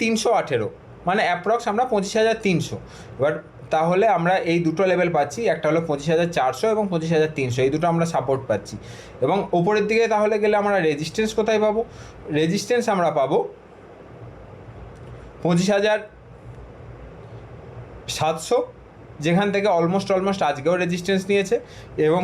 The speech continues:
তার ওপরের পঁচিশ হাজার সাতশো কেন? পঁচিশ হাজার সাতশো হলো এই টেন্থ জুলাই, জুন দু হাজার পঁচিশের যে সুইং হাই ছিল তা সেটার হাই লেভেল, ওপরের লেভেল, ঠিক আছে? এবং যদি আমরা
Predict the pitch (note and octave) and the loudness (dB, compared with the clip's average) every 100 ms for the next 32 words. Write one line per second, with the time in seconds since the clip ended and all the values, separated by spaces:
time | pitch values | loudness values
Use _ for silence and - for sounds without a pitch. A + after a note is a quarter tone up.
0 | F3 F3 F#3 F#3 G3+ G#3 G3+ F#3+ - - | 2 2 2 2 2 2 0 -4 -12 -18
1 | - - E3 F#3+ G3+ G3+ F3+ E3+ G#3+ G#3 | -10 -2 0 2 2 2 -2 0 0 2
2 | F3+ G3 F4+ - - - C#3+ D3+ F#3 G3+ | 2 2 0 -4 -14 -6 -2 2 2 2
3 | G3+ E3+ E3 G3 F3+ G3 F4+ - - - | 2 0 0 2 2 2 0 -4 -18 -20
4 | - - - - D3 D3+ F3 G#3 G#3 E3+ | -20 -18 -18 -2 0 0 0 0 2 0
5 | D3+ D#3+ G3+ F#4 - - C#3+ E3 A3 F#3+ | 2 4 2 0 -8 -10 0 2 4 4
6 | E3 D3 D#3 E3+ D#3 - D#3+ E3 F#3 D#3 | 4 4 4 2 0 -2 -4 0 -2 0
7 | E3+ E3+ D#3+ - F3 G3 E3 D3 D#3 F#3 | 2 2 2 2 2 2 2 0 0 0
8 | A#3 E3+ D#3 D3+ - D#3+ E3 E3 E3 A#2+ | 2 2 2 0 -2 0 2 2 0 -2
9 | C#3 D#3+ D#3+ E3 D4 - - - - E3 | 0 4 4 4 0 -8 -18 -4 -2 2
10 | F#3 F3 D3 C#3+ G#3 - G#3 G3+ E3+ A#3 | 2 4 2 2 -2 -2 0 0 2 -2
11 | - D3+ E3+ G3+ F#3 D#3+ E3+ D#3+ D#3 | 0 2 2 2 0 0 2 2 2